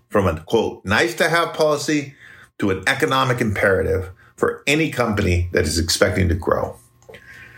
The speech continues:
Companies with executives, employees, and contractors who come from those communities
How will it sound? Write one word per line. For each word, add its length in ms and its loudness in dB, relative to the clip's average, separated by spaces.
Companies 400 0
with 140 0
executives, 680 0
employees, 600 0
and 100 0
contractors 640 0
who 100 -2
come 260 0
from 140 -2
those 240 2
communities 760 -2